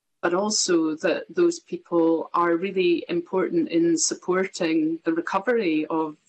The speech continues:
the, the person with the alcohol problem, um,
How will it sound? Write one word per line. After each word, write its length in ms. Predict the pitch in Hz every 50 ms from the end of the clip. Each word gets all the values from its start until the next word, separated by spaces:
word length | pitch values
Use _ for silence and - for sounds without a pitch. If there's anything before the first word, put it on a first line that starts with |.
| _ _
the, 260 | - 165 160 156 151 147 -
the 120 | 156 165
person 460 | - - 165 165 160 - 165 156 156
with 200 | 165 165 175 - -
the 120 | 233 220 196
alcohol 500 | 175 170 170 - - 170 156 156 156 151
problem, 600 | - - 160 156 151 - 156 147 143 151 151 - _ _ _ _ _ _ _ _ -
um, 400 | 156 156 156 156 151 156 156